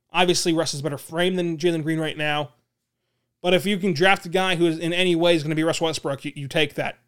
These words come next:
at any point in this draft. And obviously, he's not gonna be the playmaker and the, and the point guard that Russ is.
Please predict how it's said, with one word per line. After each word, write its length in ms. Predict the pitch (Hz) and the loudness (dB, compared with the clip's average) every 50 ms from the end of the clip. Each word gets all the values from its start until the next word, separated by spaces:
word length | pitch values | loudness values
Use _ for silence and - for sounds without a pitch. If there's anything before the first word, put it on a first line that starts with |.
| _ _ _ _ _ _ _ _ _ _ _ _ - | _ _ _ _ _ _ _ _ _ _ _ _ -10
at 140 | 139 147 156 | -4 -2 0
any 180 | 165 165 160 | 0 0 0
point 300 | 139 - - 165 151 - | -2 -2 -6 -6 -6 -6
in 60 | 131 | -8
this 160 | 107 160 135 - | -8 -8 -8 -4
draft. 420 | - 196 147 123 104 - - - _ _ _ _ _ _ _ _ _ _ _ _ _ _ | -2 -2 -2 -2 -4 -8 -14 -20 _ _ _ _ _ _ _ _ _ _ _ _ _ _
And 120 | 180 202 | 0 2
obviously, 640 | 208 196 190 185 180 160 - - 180 165 170 170 165 - _ _ _ _ _ | 4 4 4 4 4 2 0 0 0 -2 -2 -2 -6 -8 _ _ _ _ _
he's 200 | _ 175 175 160 | _ -6 -4 -2
not 120 | 175 170 - | -2 0 0
gonna 100 | 180 170 | 0 0
be 60 | 165 | 0
the 80 | 165 | 0
playmaker 500 | - - 180 170 160 160 151 - 165 156 | 0 0 -2 0 0 -2 -2 -2 -2 -2
and 120 | 151 151 151 | -2 -2 -2
the, 140 | 151 151 151 | -2 -4 -4
and 120 | 156 151 | -6 -8
the 40 | 143 | -6
point 240 | - 170 156 139 - | -6 -6 -6 -4 -4
guard 140 | 143 143 135 | -6 -6 -6
that 80 | 135 | -6
Russ 260 | 139 143 135 - - 143 | -6 -6 -6 -6 -8 -8
is. 260 | 127 131 131 - | -8 -8 -10 -12